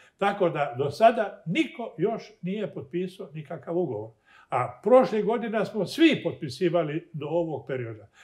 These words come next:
Prema tome, to je već jedan, a, možemo reći, putokaz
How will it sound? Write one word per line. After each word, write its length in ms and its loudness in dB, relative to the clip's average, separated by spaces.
Prema 240 -2
tome, 420 -2
to 100 -6
je 80 -2
već 300 -4
jedan, 420 0
a, 220 -12
možemo 380 -10
reći, 200 -10
putokaz 560 -4